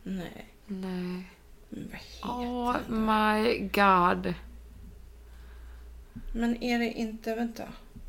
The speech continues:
Speaker 1: Nu vart vi helt tysta,
Speaker 2: Du kan
Speaker 1: förlåt.
Speaker 2: söka på King of the North.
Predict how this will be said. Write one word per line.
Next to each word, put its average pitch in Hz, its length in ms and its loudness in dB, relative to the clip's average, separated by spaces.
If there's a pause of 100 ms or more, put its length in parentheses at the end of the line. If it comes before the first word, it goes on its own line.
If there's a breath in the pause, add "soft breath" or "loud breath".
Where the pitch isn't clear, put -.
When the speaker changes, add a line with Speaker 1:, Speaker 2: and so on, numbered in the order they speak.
(800)
Speaker 1:
Nu 196 120 -8
vart 220 200 2
vi 190 40 0
helt 170 200 -2
tysta, - 460 -2
Speaker 2:
Du 214 100 10
kan 247 200 12
Speaker 1:
förlåt. 226 140 12
Speaker 2:
söka 196 440 12
på 185 120 4
King 180 320 4
of 156 100 0
the 165 60 4
North. 170 400 2